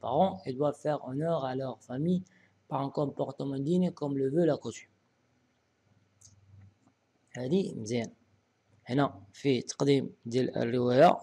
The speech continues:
اللي لقيت بأن، كما قلنا، لقيت بأن الرواية عندها علاقة مع السوجي. وكذلك، آه،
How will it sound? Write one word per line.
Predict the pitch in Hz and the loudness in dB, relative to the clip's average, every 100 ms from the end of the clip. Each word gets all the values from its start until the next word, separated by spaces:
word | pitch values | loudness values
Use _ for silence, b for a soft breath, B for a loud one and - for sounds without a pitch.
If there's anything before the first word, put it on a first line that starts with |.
| - | -6
اللي | - 123 | -4 -4
لقيت | 120 123 - | -4 -8 -8
بأن، | 120 123 123 117 - | -8 -6 -6 -8 -6
كما | 135 123 | -4 -4
قلنا، | 120 - | -4 -8
لقيت | - 120 127 117 | -8 -8 -8 -8
بأن | 120 123 | -6 -6
الرواية | 123 127 123 120 117 | -4 -2 -2 -2 -4
عندها | 120 117 | -4 -4
علاقة | 113 123 - 117 | -2 -2 -2 -4
مع | 110 113 - _ b b b _ | -4 -6 -6 _ b b b _
السوجي. | - - 131 113 165 - - _ _ _ _ _ _ _ _ _ _ _ _ _ _ _ _ _ _ _ _ _ | -18 -14 -10 -2 -2 -2 -10 _ _ _ _ _ _ _ _ _ _ _ _ _ _ _ _ _ _ _ _ _
وكذلك، | - 202 214 208 202 196 185 185 185 208 202 - | 4 6 8 8 8 6 6 6 8 10 8 6
آه، | 170 147 135 123 - | 4 4 2 -4 -10